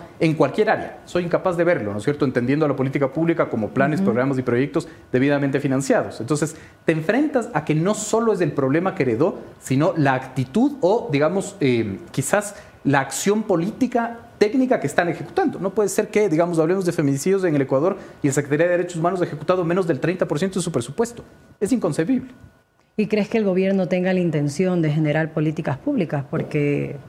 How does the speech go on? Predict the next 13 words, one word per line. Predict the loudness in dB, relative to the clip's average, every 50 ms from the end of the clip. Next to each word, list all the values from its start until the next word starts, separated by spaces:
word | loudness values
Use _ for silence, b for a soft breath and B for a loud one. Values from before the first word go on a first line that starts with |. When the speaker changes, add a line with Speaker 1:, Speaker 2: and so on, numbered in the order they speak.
| -20 -20 -20 -20 -20 -20 -14 -10
Speaker 2:
en | -6 -4 -2 0
lo | 0 -2 -2
que | -2 0
va | 0 2 2 2 2 2 2 2 0 0 0
de | 0 0 0 0 -2 -4 -4
su | -4 -4 -2
periodo | 0 0 0 0 0 0 0 0 0 0 0 0 -2 -4 -4 -4
no | -4 -4 -2
lo | -2 0
ha | 0 -2 -2
hecho. | -4 -6 -8 -10 -10 B B B B B B B -20 -20 -20 -20 -20 -20 -6
Speaker 1:
Creo | -2 0 0 0 0 0
que | 2 2 2 0 -2 -6 -12